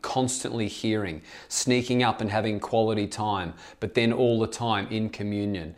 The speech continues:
And that came out of an encounter. So let's move on into another encounter in Acts chapter nine. During those days,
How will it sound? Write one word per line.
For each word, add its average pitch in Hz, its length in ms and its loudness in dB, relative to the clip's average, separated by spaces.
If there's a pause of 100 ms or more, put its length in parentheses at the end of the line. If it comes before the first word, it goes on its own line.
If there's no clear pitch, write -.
(140)
And 110 140 0
that - 160 -2
came 120 300 -2
out 123 200 2
of 95 280 -2 (240)
an 101 100 -4
encounter. 92 680 -6 (800)
So 135 160 2
let's 151 260 4
move 151 240 6
on 139 300 4
into 127 280 2
another 147 460 6
encounter 135 640 2 (220)
in 123 260 2
Acts - 380 0
chapter 131 400 2
nine. 113 720 2 (440)
During 196 280 6
those 170 220 6
days, 147 720 4